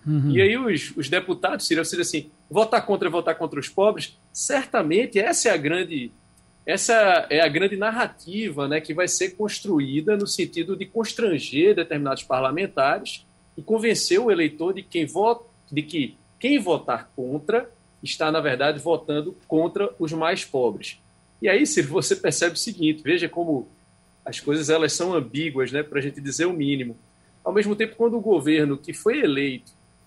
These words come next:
Speaker 2: dentro, é, de um contexto de discurso, né, pró-responsabilidade fiscal, equilíbrio dos gastos, né, teto de gasto, et cetera, que tem como, é, o, o, um dos principais representantes, o ministro Paulo Guedes, né, associado ao discurso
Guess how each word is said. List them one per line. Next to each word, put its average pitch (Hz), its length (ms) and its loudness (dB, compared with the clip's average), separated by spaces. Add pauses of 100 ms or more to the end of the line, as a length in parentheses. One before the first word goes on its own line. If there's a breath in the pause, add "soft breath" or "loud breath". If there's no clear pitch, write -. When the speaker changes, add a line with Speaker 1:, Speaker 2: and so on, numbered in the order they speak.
(180)
Speaker 2:
dentro, 196 720 0
é, 143 420 -2 (120)
de 170 140 -6
um 190 80 -4
contexto 151 640 -2
de 143 120 -6
discurso, 151 720 -6
né, 139 220 -2 (160)
pró-responsabilidade 135 1000 2
fiscal, 151 460 -2
equilíbrio 127 440 -6
dos 170 240 -4
gastos, 139 640 -2
né, 151 260 -4 (160)
teto 165 260 0
de 151 120 0
gasto, 139 380 0
et 139 80 -12
cetera, 139 420 -2
que 147 100 -12
tem 151 180 -4
como, 151 380 -6 (640)
é, 123 540 0
o, 107 260 -4
o, 139 260 -2
um 147 140 0
dos 147 140 -6
principais 151 340 -4
representantes, 156 520 -2
o 147 40 -4
ministro 139 280 -2
Paulo 151 220 2
Guedes, 135 500 0
né, 123 100 -6
associado 127 720 0
ao 127 140 -2
discurso 123 600 -10